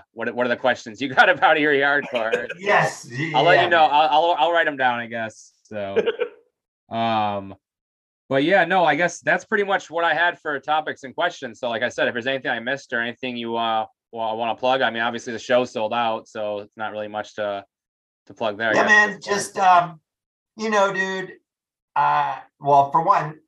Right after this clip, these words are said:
Speaker 2: thank you for even being interested in, in doing this, you know,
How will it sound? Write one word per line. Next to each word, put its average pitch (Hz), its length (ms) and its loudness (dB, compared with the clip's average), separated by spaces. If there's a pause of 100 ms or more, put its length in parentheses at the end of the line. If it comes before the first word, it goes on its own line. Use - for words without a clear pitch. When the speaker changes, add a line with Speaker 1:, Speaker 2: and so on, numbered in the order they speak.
Speaker 2:
thank 143 280 -4
you 156 400 -2 (180)
for 143 140 -6
even 139 260 -4
being 135 220 -4
interested 135 540 -2
in, 120 200 -12
in 117 160 -12
doing 120 260 -10
this, 110 240 -14
you 113 100 -18
know, 117 220 -8